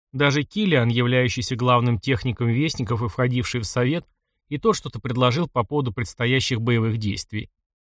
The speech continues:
Хотя соответствующего опыта у него и не было. Промолчал только я и незнакомый мне тип, одетый в местную разновидность гражданской одежды. Он вроде бы занимался хозяйственными и финансовыми делами клана.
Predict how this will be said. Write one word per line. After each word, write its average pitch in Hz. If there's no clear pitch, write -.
Хотя 208
соответствующего 143
опыта 117
у 113
него 117
и 170
не 117
было. 101
Промолчал 131
только 123
я 151
и 147
незнакомый 135
мне 135
тип, 185
одетый 117
в -
местную 127
разновидность 120
гражданской 113
одежды. 107
Он 190
вроде 214
бы 170
занимался 180
хозяйственными 151
и 123
финансовыми 151
делами 135
клана. 107